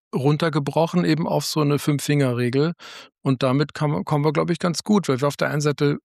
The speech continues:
oberflächlich sehen, diese Verhaltensweisen, also verhaltenspsychologisch sehr klar sagen können, das ist es, und,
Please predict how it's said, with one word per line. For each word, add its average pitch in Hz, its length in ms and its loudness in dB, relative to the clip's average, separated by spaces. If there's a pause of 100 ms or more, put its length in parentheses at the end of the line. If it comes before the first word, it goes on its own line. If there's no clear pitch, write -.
(100)
oberflächlich 151 640 0
sehen, 151 380 2
diese 139 200 -4
Verhaltensweisen, 165 840 -2
also 131 220 -2
verhaltenspsychologisch 139 1040 0 (680)
sehr 143 140 2
klar 123 360 0
sagen 123 280 0
können, 139 200 0
das 131 180 -4
ist 165 240 -4
es, 220 200 -6
und, 147 280 -4